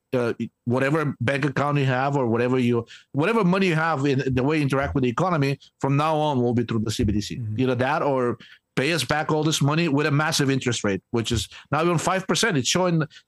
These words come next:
Speaker 1: the, this is the best demonstration that the system is so corrupt and fragile. If the system cannot handle a five percent interest rate, considering that in the past, like in the eighties under Volcker, it handled twenty percent inter-, interest rate. Um, yes, there was a recession, but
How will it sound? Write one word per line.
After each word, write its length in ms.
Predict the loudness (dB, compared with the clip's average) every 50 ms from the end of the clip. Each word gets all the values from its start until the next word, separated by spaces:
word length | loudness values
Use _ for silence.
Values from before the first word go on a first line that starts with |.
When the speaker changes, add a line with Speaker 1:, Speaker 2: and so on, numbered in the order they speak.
| _ -4
Speaker 1:
the, 340 | -2 -2 0 0 0 0 0 2
this 220 | 0 0 2 2
is 60 | 2
the 200 | 2 2 2 0 -2
best 460 | -4 -6 -4 -2 0 0 0 0 0 0
demonstration 580 | 2 2 0 0 0 0 0 2 2 0 0
that 100 | 0 0
the 80 | 0 -2
system 440 | 0 0 0 -2 -2 0 0 0 0
is 100 | 0 0
so 300 | 0 0 0 -2 -4 -6 -10 -14 _ -2
corrupt 320 | -2 0 0 0 -2 -2 -2
and 80 | -2
fragile. 480 | 0 0 -2 0 0 0 0 0 -2 -6 -12 -20 -20 _ _ -2
If 200 | -2 0 0 -2
the 100 | -2 0
system 340 | 0 0 0 0 0 0
cannot 280 | 0 2 2 2 2 2
handle 320 | 2 2 2 2 2 0
a 40 | -2
five 380 | -4 -4 -2 -2 0 0 0 0
percent 320 | -2 0 0 0 0 0
interest 340 | 0 0 0 0 -2 0 0
rate, 200 | 0 -2 0 -2
considering 320 | -2 -2 0 0 2 2
that 120 | 0 0 0
in 80 | 0
the 60 | 0 0
past, 460 | 0 -2 0 0 -2 -2 -6 -10 -18 -20 -10 -6 -6
like 140 | -2 0 0
in 60 | 2
the 180 | 2 2 2
eighties 300 | 2 2 2 0 0 0
under 160 | 0 0 0 2
Volcker, 480 | 0 0 0 0 0 0 -2 -2 -2 -6 _ _ -20 -20 -20 -16 -6 -2
it 160 | 0 0 2
handled 400 | 2 2 2 0 0 -2 -4 -8 _
twenty 240 | -4 -2 0 0 0
percent 300 | 0 0 0 0 0 0
inter-, 340 | 0 0 -2 -2 -2 -2 -2
interest 360 | -2 -2 0 0 -2 -2 0 -2
rate. 200 | -2 -2 -4 -6 _ -20 -20 -20 -20 -20 _ _ -4
Um, 400 | -2 0 0 0 0 0 0 0 0
yes, 200 | 0 0 2 0
there 120 | 0 0
was 160 | 2 2 2 2
a 40 |
recession, 520 | 2 2 2 0 0 0 0 0 0 0 -2
but 380 | -2 -2 -2 0 0 -2 -4